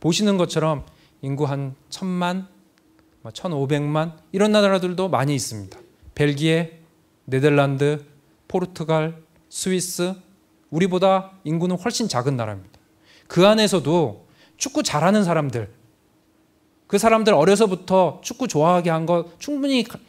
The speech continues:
개발시키고 발전시켜서 그래서 선수를 갖다 팀을 구성을 하면은 피파 랭킹이 이렇게 올라가는 겁니다.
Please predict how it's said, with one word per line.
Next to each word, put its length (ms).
개발시키고 880
발전시켜서 920
그래서 460
선수를 440
갖다 180
팀을 280
구성을 320
하면은 520
피파 260
랭킹이 280
이렇게 180
올라가는 420
겁니다. 220